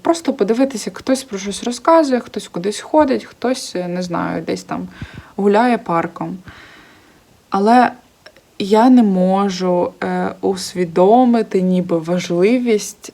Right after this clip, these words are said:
е, цих відео з свого боку, особисто для себе, своїх відео. Влоги інших людей, будь ласка, отак, десять штук зраночку, будь ласка.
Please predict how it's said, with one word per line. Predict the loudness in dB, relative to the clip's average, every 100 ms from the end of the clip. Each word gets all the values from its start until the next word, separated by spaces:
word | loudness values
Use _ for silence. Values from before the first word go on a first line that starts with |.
| -10
е, | -8 -6 -8
цих | -8 0 0 0 -10
відео | -10 -8 -2 0 2 0 0 -6 -14 -20 _ _ -12
з | -8
свого | -6 -2 2 2 0
боку, | -4 -4 -4 -12 -16 -18 _
особисто | -4 -2 0 0 0 -4
для | -4
себе, | -4 -6 -6 -8 -12 -20 -14
своїх | -8 0 2 2 -2 -6
відео. | -6 -4 -6 -8 -14 -20 -16
Влоги | -2 2 2 2
інших | 4 2 2 -6 -4
людей, | -2 -2 -2
будь | 0 4
ласка, | 6 6 2 -2 -2
отак, | 0 0 0 0
десять | 2 0 0 -6
штук | -6 0 2 2 -4 -16 -8
зраночку, | 2 4 4 0 -2 -4
будь | -2 0
ласка. | 2 0 -6 -14